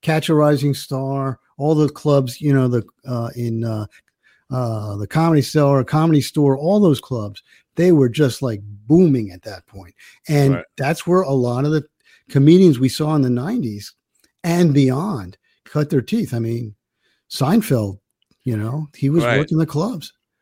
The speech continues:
Speaker 2: Yeah, and, and the Comedy Store in L A, of course, is a, was a huge, I mean, if you look at the people who came through there who are now household names and,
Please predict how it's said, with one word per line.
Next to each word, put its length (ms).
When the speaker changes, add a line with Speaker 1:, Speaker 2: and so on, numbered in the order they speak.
Speaker 2:
Yeah, 420
and, 220
and 200
the 60
Comedy 380
Store 320
in 100
L 200
A, 220
of 180
course, 340
is 220
a, 200
was 320
a 80
huge, 1040
I 140
mean, 220
if 120
you 120
look 200
at 80
the 80
people 320
who 80
came 280
through 240
there 200
who 240
are 40
now 420
household 540
names 420
and, 300